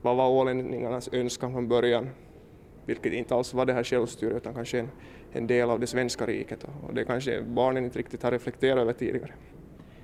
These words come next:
Och speciellt i det här museet, det som, eh, barnen är fascinerade av är,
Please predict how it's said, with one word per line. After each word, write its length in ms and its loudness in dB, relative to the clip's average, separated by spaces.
Och 100 -4
speciellt 420 0
i 40 -2
det 80 4
här 100 2
museet, 360 2
det 100 2
som, 260 -4
eh, 80 -6
barnen 420 2
är 40 -2
fascinerade 560 -4
av 160 0
är, 100 -4